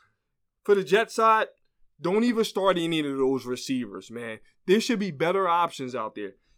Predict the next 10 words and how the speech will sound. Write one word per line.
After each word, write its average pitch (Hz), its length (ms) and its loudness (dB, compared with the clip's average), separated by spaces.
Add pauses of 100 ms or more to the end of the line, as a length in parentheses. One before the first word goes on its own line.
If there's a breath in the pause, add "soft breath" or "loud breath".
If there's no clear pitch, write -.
You're 175 100 -4
not 196 220 -4
doing 185 200 -2
anything 226 340 -4
against 196 360 -6
New 175 180 -4
England's 175 360 -10
cornerbacks 131 640 -6
this 127 180 -12
game. 101 320 -12